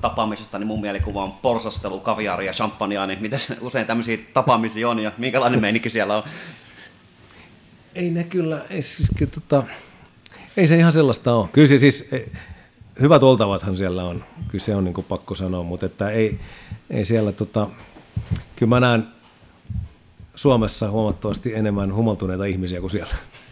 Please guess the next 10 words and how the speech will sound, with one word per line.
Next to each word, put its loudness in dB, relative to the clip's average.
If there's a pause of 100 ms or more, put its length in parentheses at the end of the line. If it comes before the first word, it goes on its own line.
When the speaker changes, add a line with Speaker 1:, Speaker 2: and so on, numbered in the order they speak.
(260)
Speaker 2:
Se, -4 (200)
se, -2 (260)
se -2
on, 2
niinku, -6 (300)
se 0
on, 6
niinku, 2
selvä 0
asia. -6